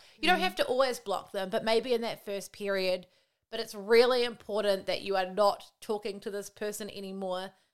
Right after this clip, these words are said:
Speaker 1: And it just hurts even more. You'll go even lower. And I don't know about you, but when I've gone through breakups, it probably makes sense more now that I know I have A D H D, the rejection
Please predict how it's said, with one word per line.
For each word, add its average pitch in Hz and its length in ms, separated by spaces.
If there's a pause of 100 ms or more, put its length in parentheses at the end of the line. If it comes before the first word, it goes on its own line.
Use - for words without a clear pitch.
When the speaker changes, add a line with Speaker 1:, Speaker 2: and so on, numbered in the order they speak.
(240)
Speaker 1:
And 233 280
it 226 180
just 226 440 (200)
hurts 233 440
even 247 360
more. 226 360
You'll 226 200
go 233 260
even 233 420
lower. 185 480 (100)
And 214 100
I 233 60
don't 285 120
know 349 80
about 254 220
you, 185 120
but 175 140
when 202 140
I've 202 200
gone 202 180
through 196 140
breakups, 170 640 (580)
it 233 140
probably 254 240
makes 320 280
sense 233 280
more 208 220
now 180 240
that 196 120
I 196 120
know 180 220
I 180 100
have 180 160
A 175 160
D 175 120
H 196 300
D, 175 180
the 196 140
rejection 196 540